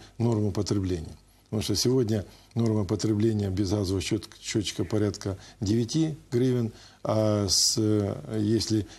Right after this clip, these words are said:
есть горячая вода, если нет горячей воды, то действительно нам в два раза больше. Поэтому мы обратились сегодня в кабинет министров, и нам сегодня ответили,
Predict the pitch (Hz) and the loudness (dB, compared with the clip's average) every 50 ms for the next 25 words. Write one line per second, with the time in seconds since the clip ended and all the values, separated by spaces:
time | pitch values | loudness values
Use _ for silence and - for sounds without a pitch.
0 | - - 110 113 95 92 104 110 110 107 95 - - 110 104 107 104 95 104 101 | -4 0 0 0 2 2 2 2 2 2 0 0 0 0 2 2 0 0 0 0
1 | 104 104 - - 104 107 107 92 104 101 104 110 107 90 - 113 117 113 120 135 | 0 0 0 0 0 0 0 0 0 2 2 2 2 2 0 0 0 2 0 0
2 | 135 135 - - - - - 107 98 98 - - 135 - - 110 104 101 98 101 | -2 -4 -8 -18 -12 -6 -4 -2 0 0 0 0 -2 0 0 0 0 0 0 0
3 | 101 95 90 101 107 101 104 101 90 95 107 98 - - - - - 101 101 107 | -2 0 0 0 2 2 2 0 0 -2 -4 -4 -6 -12 -16 -8 -4 0 2 2
4 | 98 - - - 90 - 110 107 - 113 110 117 113 107 104 110 113 101 - 113 | 2 0 -2 -4 -2 -2 -2 0 0 2 2 2 2 2 2 0 0 0 0 -2
5 | 107 98 98 87 - 113 104 104 101 92 101 92 - 104 95 104 104 104 98 82 | 0 0 0 0 0 2 2 2 0 0 -2 -2 -2 -2 0 0 0 0 -2 -2
6 | 107 110 117 131 139 123 - 131 120 113 107 - - - - - - - 113 113 | -2 0 0 0 -2 -2 0 0 -2 -2 -2 -6 -18 -20 -18 -8 -2 0 2 2
7 | 107 101 107 120 117 104 92 92 - - - 113 110 110 107 95 98 104 104 87 | 2 2 2 2 2 2 -2 -4 -6 -4 -2 0 2 2 2 2 0 0 -2 0
8 | - 123 131 123 - 131 113 120 107 | 0 0 0 0 0 0 0 0 -2